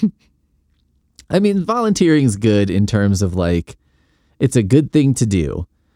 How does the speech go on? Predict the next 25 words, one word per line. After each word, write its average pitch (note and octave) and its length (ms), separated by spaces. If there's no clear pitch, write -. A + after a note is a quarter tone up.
but A2+ 140
also A2 760
I've E3 180
just, F#3 320
I've D3 140
not F3 300
had D#3 300
very B2 220
positive, A#2 680
uh, F#2 420
experiences G#2 800
volunteering, F#2+ 720
not D#3+ 180
in C4 100
terms D#3 340
of, A2+ 260
like, G2 360
connecting G2 520
with F2+ 180
people F#2 360
or E2+ 100
whatever, E2 560
more B2+ 300
just, A2 280
like, F#2 500